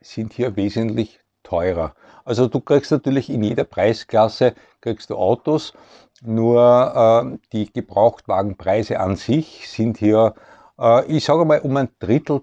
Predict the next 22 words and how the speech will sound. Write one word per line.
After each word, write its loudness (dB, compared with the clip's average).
teurer 2
als -6
wie -6
in -8
Deutschland -6
und -12
in -4
Österreich. -12
Also -6
insofern 0
würde 0
es -4
wieder -2
Sinn -4
machen, 0
sich -4
ein 2
gebrauchtes -6
Auto -6
in -12
Deutschland -8
kaufen. -6